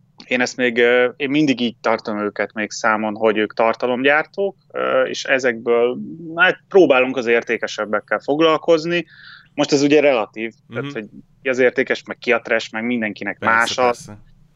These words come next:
Speaker 1: de, de próbálunk inkább, ö, más típusú emberekkel foglalkozni, mint a klasszikus influencerek, akikről ugye beszélsz te is.
Speaker 2: Hogy egy kicsit így visszapörgessem, ö, én ugye még onnan ismerlek téged, meg titeket,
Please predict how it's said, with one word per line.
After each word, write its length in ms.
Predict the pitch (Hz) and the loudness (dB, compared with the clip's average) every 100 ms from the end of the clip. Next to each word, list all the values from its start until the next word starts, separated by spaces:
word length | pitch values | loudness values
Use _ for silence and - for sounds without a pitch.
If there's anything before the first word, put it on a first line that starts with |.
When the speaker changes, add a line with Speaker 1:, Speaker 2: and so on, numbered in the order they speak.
| - | -2
Speaker 1:
de, 420 | 123 123 123 131 127 | 0 2 0 -2 -6
de 80 | 175 | 2
próbálunk 500 | 156 139 123 113 113 | 4 4 2 -2 -10
inkább, 480 | 113 117 110 107 | -10 -4 -4 -4
ö, 420 | 113 113 117 117 123 135 139 _ _ 151 151 151 151 147 | -4 -2 0 -2 -4 -12 -20 _ _ -18 -14 -10 -6 -2
más 320 | 147 135 127 - | 0 0 -2 -6
típusú 560 | 131 - 107 - 107 _ - | -8 -8 -14 -12 -14 _ -8
emberekkel 500 | 110 107 107 - 107 | -2 0 -2 -2 -4
foglalkozni, 560 | 113 110 104 120 113 | -2 -2 0 0 0
mint 140 | 113 110 | 0 0
a 40 | |
klasszikus 600 | - 120 - 107 - - | 0 0 0 -14 -12 -12
influencerek, 880 | 107 104 113 113 - 107 107 104 - - | -12 -10 -8 -8 -2 0 0 -2 -10 -12
akikről 480 | - 113 - 120 117 | -8 -8 -4 -4 2
ugye 280 | 113 107 110 - | 4 4 2 0
beszélsz 380 | 110 - 110 - | 0 0 -4 0
te 120 | 120 | -2
is. 180 | 123 - - | -2 -10 -12
Speaker 2:
Hogy 100 | 135 | -8
egy 80 | 156 | -4
kicsit 260 | 240 247 151 | -4 -2 -4
így 80 | |
visszapörgessem, 1000 | 139 165 135 123 110 107 - 113 110 127 _ _ - - | -4 -2 -4 -2 -2 -2 -4 -6 -6 -6 _ _ -20 -8
ö, 280 | 123 120 120 - | -4 0 -2 0
én 160 | 123 | 2
ugye 200 | 180 147 | 4 4
még 160 | 147 147 | 2 2
onnan 240 | 156 131 | 0 0
ismerlek 540 | 127 - 120 117 110 110 | -4 -4 -2 0 -2 -4
téged, 460 | 117 110 117 117 | -4 -2 -2 -2
meg 160 | 110 101 | -4 -8
titeket, 640 | 123 113 107 107 127 - | -6 -6 -4 -4 -4 -8